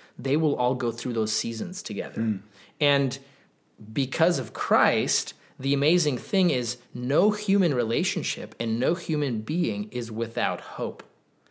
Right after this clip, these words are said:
Speaker 1: Like, if you are a Christian today listening to this and you are in relationship with somebody who is broken and, and struggling, there is hope for that person because you are in their life.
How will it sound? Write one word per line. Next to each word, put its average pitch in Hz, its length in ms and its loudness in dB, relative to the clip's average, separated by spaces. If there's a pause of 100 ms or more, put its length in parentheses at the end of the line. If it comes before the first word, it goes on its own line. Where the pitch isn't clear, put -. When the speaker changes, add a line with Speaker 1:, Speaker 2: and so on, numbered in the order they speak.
(220)
Speaker 1:
Like, 127 320 -2 (300)
if 139 200 -2
you 160 320 4
are 156 160 6
a 127 60 2
Christian 156 500 0
today 180 320 2
listening 160 500 0
to 180 80 2
this 202 420 0 (300)
and 131 180 -2
you 151 200 4
are 151 100 8
in 135 220 0
relationship 117 720 0
with 120 120 -2
somebody 127 400 0
who 117 120 -4
is 107 80 0
broken 117 680 -4
and, 110 400 0
and 107 120 -2
struggling, 143 680 -2 (880)
there 139 280 2
is 156 160 4
hope 190 180 2
for 147 100 -4
that 117 220 0
person 110 420 -2
because 110 380 -6
you 120 640 0
are 110 140 0
in 123 220 -2
their 95 140 -2
life. 95 540 -4